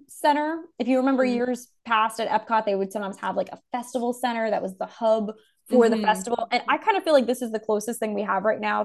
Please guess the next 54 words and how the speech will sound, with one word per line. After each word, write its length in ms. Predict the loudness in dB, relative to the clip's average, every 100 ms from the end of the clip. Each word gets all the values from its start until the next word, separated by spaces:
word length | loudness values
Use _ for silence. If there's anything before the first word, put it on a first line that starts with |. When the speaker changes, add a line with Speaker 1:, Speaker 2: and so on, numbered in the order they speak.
| -2
Speaker 1:
to 160 | 0 0
a 100 | 0
festival 380 | -2 -4 -8 -6
center, 400 | -4 -2 -4 -6 _ _
because 260 | 2 4 4 0
additionally 760 | 0 0 0 -2 0 -2 -2
you 100 | -2
have, 200 | 2 2
you 60 | 2
know, 80 | -2
the 100 | -2
food 260 | -4 -6
booth 280 | -2 -2 -4
in 140 | -6 -6
there, 320 | -6 -8 -10 _ _
but 80 | 0
they 100 | 2
also 300 | 2 2 0
have 400 | -2 -2 -2 -4 -6 -4
a 320 | -2 -4 -6
setup 480 | -4 0 0 -2 -4
of 140 | -4 -2 0
art 260 | 0 0
that 80 | -4
you 80 | -4
can 160 | -4 -4
purchase. 480 | -4 -4 -4 -6 -4
They 80 | -6
usually 240 | -6 -6
have 120 | -6
an 120 | -8 -4
artist 340 | -2 -2 -6
meeting 240 | -6 -4 -4
in 120 | -4
there. 360 | -4 -6 -8 -12 _ 2
This 140 | 2
is 100 | 4
also 320 | 4 4 6
where 140 | 4 2
you 80 | 0
can 100 | 0
come 200 | -2 -2
to 160 | -6
pick 180 | -8 -4 0
up 160 | 0
your 120 | -2
Figment 400 | -4 -4 -4 -6
popcorn 460 | -2 -2 0 0 2
bucket. 460 | 2 2 2 0 -2 _ _ _
Everyone 320 | 0 2 2 2
knows 200 | 0 -2
the 60 |
whole 140 | -4 -4
craze 480 | -2 -2 0 -2